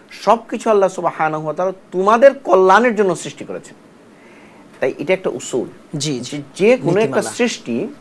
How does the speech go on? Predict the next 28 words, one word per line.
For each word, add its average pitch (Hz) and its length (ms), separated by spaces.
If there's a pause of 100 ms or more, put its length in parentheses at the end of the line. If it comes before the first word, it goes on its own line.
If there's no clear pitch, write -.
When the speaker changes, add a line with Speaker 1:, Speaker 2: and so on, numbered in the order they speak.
(540)
Speaker 1:
এটা 175 220
একটা 151 260 (100)
প্রিন্সিপাল 175 400
বা 156 120
নীতিমালা 135 400
আমরা 113 160
বলতে 104 260
পারবো, 117 380 (380)
যে 127 80
যেটা 120 260
মানুষের 143 480
কল্যাণে 120 360
হতে 90 200
হবে। 78 140 (140)
সূরাতুর 208 440
রাদে 160 260
আল্লাহ 151 180
সুবহানাহু 131 300
ওয়া 113 100
তাআলা 113 160
বলেন, 120 260
"আম্মা 160 380
মা 156 140
ইয়ানফাউন 180 480
নাস 170 340
ফায়ামকুসু 143 540
ফিল 101 160
আরদ।" 104 140